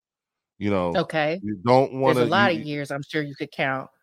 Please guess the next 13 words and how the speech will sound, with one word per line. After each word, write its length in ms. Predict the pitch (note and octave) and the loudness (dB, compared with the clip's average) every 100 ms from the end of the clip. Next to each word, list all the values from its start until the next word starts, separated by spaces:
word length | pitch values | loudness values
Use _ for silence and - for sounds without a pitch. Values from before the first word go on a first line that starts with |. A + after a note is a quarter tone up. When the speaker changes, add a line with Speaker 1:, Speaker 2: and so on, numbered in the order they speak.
| - | -6
Speaker 1:
Right, 440 | A2+ D3 A2+ F#2 | 6 6 6 2
but 100 | G#2+ | 0
Speaker 2:
What 80 | A2+ | 2
are 40 | |
you 60 | B2+ | 2
Speaker 1:
I'm 60 | |
just 60 | D3+ | 2
Speaker 2:
talking 160 | D#3+ D#3+ | 0 0
Speaker 1:
speaking 160 | D#3 | -2
Speaker 2:
about 240 | C#3 C3 B2+ | -2 -2 -4
specifically? 640 | - D3 E3+ D#3+ - C3+ | -10 -6 -4 -6 -10 -14
Say 320 | C3 F3 D#3+ | -6 -2 0
it, 160 | D3+ D3 | -2 -6